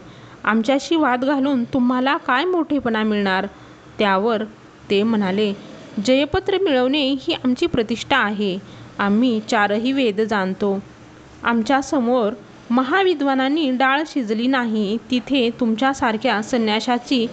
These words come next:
काय मिसाज? म्हणून बऱ्या बोलाने चर्चा करा, नाहीतर हरलो असे लिहून द्या."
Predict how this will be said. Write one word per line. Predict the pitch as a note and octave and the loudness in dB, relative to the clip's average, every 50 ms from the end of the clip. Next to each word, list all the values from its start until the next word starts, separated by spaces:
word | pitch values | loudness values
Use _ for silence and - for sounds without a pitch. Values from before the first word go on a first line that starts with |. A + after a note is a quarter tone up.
| - - - - - - - - | -6 -12 -14 -14 -16 -12 -4 0
काय | A#3 A3+ A#3+ C#4+ E4 | 0 2 2 2 2
मिसाज? | D#4+ D4 C#4 - - A#3 G#3+ G#3 G3+ - - - - - - - - - | 2 0 0 0 0 0 0 0 -2 -6 -12 -20 -20 -20 -20 -16 -8 -2
म्हणून | G3+ G#3+ A#3+ B3+ C4 C#4+ C4 A#3+ B3 B3 - - - - - - - - | 0 2 2 4 2 2 2 0 -2 -4 -6 -12 -20 -20 -18 -16 -10 -6
बऱ्या | F#3+ G3 G#3 G3+ G#3 A3+ | 0 0 2 2 2 2
बोलाने | A3+ A3+ C4 A#3+ G#3+ G3 F#3+ G3 A3+ A#3+ A3 G#3+ G#3+ - - | 2 2 0 0 0 0 -2 -2 -2 -2 -2 -2 -4 -2 -2
चर्चा | A#3+ G#3 F#3 - - G#3 G#3 | 0 0 0 0 0 -2 0
करा, | G#3 - A#3+ G3+ F#3+ F3+ F#3 F#3 - - - - - - | 0 0 -2 0 0 -2 -4 -6 -12 -20 -20 -18 -8 -4
नाहीतर | G#3+ A3+ A3+ A#3+ A#3+ A#3 B3+ B3 - D#4 C#4 A#3+ B3 - - - - - - - - - | -2 0 2 2 2 2 0 0 2 2 2 0 -2 -4 -10 -20 -20 -20 -20 -18 -6 0
हरलो | C4+ D#4 D#4 D#4+ D#4+ E4+ F#4+ C4+ C#4 D4+ D4 - - - | 2 2 4 4 2 2 2 2 0 -2 -4 -8 -8 -4
असे | - C#4 - - E4+ D#4 | -4 -4 0 0 2 2
लिहून | C#4 B3+ A#3 B3+ C#4 C#4 C4 | 2 2 2 0 0 0 2
द्या." | A#3+ A3 G3+ G3 | 0 0 0 -2